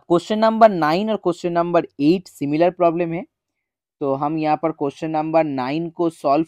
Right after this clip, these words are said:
करेंगे। अगर यहाँ पर आपको कोई भी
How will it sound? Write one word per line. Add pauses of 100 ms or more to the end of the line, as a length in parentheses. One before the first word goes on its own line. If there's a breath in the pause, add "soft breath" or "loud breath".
(100)
करेंगे। (520)
अगर
यहाँ
पर
आपको
कोई
भी